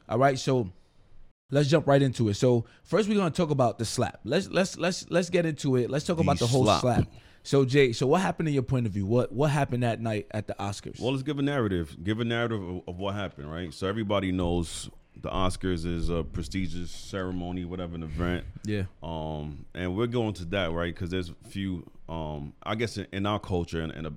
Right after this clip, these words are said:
Speaker 2: in an African American culture, a few people who feel like the Oscars is something that we probably should be boycotting, right?
Speaker 1: Yeah, yeah,
Speaker 2: Yeah,
Speaker 1: because
Speaker 2: right. But
Speaker 1: pe-, yeah.
Speaker 2: yeah, go ahead, go ahead, go ahead.
Speaker 1: No, I'm just saying, people believe that historically they haven't been really fair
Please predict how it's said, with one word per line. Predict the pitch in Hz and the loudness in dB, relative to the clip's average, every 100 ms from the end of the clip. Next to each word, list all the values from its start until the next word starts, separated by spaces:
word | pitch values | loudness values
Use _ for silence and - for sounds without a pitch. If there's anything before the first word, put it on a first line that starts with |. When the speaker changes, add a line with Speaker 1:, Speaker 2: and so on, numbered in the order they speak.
| - | -10
Speaker 2:
in | 85 | -10
an | 80 | -8
African | 92 87 85 | -8 -8 -10
American | 87 85 82 | -8 -8 -10
culture, | 87 80 | -10 -10
a | 78 | -10
few | - | -12
people | 82 87 85 | -8 -8 -6
who | 85 | -6
feel | 92 87 | 0 0
like | 80 - - - _ _ - - _ | 0 -4 -20 -20 _ _ -20 -20 _
the | - | -14
Oscars | - 92 87 98 92 87 80 - _ | -6 -6 -4 -4 -2 -4 -8 -16 _
is | - | -10
something | 95 90 | -8 -4
that | 85 | -4
we | 85 | -4
probably | 95 85 87 | -4 -4 -4
should | 90 82 | -6 -6
be | |
boycotting, | 78 87 92 95 85 85 92 | -4 -2 -2 -2 -2 -4 -6
right? | 78 85 - _ - | -4 -4 -6 _ -2
Speaker 1:
Yeah, | 202 190 190 175 | 2 4 2 -2
yeah, | - 147 151 | 0 6 8
Speaker 2:
Yeah, | 143 | 8
Speaker 1:
because | 131 143 131 | 6 4 4
Speaker 2:
right. | |
But | 123 151 151 - - | 4 4 4 -6 -6
Speaker 1:
pe-, | 135 | -2
yeah. | 110 120 | 0 0
Speaker 2:
yeah, | 120 | 0
go | 127 | 0
ahead, | 131 | 0
go | 107 | 0
ahead, | 95 | 0
go | 104 | 0
ahead. | 92 80 | -2 0
Speaker 1:
No, | 196 | 0
I'm | |
just | 165 160 | 2 2
saying, | 196 147 | 2 2
people | - 160 156 | 0 0 2
believe | 151 156 | 4 4
that | 147 131 | 4 4
historically | 131 - 156 143 139 135 | 2 2 2 2 0 0
they | 127 | 2
haven't | 123 135 127 120 123 | 2 2 2 -2 0
been | 127 120 | 0 2
really | 127 113 | 2 0
fair | - 135 127 | 2 4 4